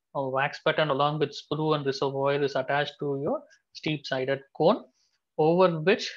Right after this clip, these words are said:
you will be placing your casting ring. So this casting ring will be placed with an attached casting ring liner in the inner surface. So these have cer-, they have certain specification, like, uh, a minimum distance. So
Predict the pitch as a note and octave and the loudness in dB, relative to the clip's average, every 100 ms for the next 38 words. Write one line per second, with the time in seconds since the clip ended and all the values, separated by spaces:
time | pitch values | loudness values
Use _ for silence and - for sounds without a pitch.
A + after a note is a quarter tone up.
0 | - D#3 D3+ D3+ E3+ D#3+ D3+ D3+ D#3+ D#3 | -8 0 0 0 0 0 0 0 -2 -2
1 | C#3+ - C3+ C#3 - D#3 D3+ C3+ C3+ C#3 | -4 -4 -4 -4 -6 -6 -6 -6 -4 -6
2 | C#3 - _ _ _ _ - C#3+ D#3 F#3+ | -6 -12 _ _ _ _ -12 -6 -4 -2
3 | D#3 D3 D#3 D3+ D#3 D3+ D3 D3+ D3 C#3+ | 0 0 -2 -4 -4 -4 -2 -4 -2 0
4 | G3 A3 D3 C#3+ F3+ G3+ E3+ D3 C#3+ D3 | 0 -2 -4 -4 -4 -4 -4 -2 -2 -4
5 | D3+ - C#4 F4+ _ _ _ - C#3+ D3 | -6 -8 -8 -8 _ _ _ -2 -2 -2
6 | D#3 C#3 D3 D3 C3+ C#3 D4 - C#3+ C3+ | -4 -4 -6 -4 -4 -4 -6 -8 -14 -8
7 | B3+ D#3 C#3+ C3+ - A#2+ - A#2+ - _ | -6 -4 -4 -4 -4 -6 -8 -12 -14 _
8 | _ _ - - - D#3+ D#3 D#3 E3+ F#3 | _ _ -20 -20 -2 2 4 4 2 2
9 | F#3+ G3+ G#3 E3+ D#3 D#3 D#3+ E3+ F3 G3+ | 2 2 2 0 -2 0 2 2 0 -2
10 | G3+ D3+ D#3+ - C#3+ D3 D3 C#3 C3+ C#3 | -2 -2 -2 -4 -12 -10 -6 -6 -6 -8
11 | C3 C3+ G3+ - _ _ _ _ C#3 C3+ | -4 -2 -2 -4 _ _ _ _ -6 -4
12 | C3+ C3 C#3+ C#3+ D#3+ F3 E3 C3+ - C3+ | -2 0 -2 -2 0 0 0 -2 -4 -6
13 | C3 C#3+ C3+ | -4 -2 -2